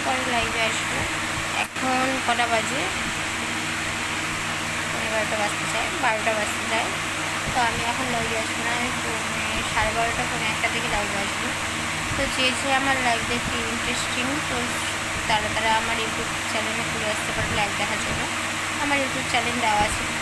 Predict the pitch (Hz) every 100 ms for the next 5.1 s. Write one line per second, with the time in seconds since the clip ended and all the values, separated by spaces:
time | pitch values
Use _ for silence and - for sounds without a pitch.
0 | - - - 226 214 - 226 233 233 208
1 | 208 208 208 - 247 233 226 226 - 226
2 | 220 220 196 196 - - 220 - 226 214
3 | 196 190 - - 277 - - - - -
4 | - - - - 277 247 247 - 254 240
5 | 240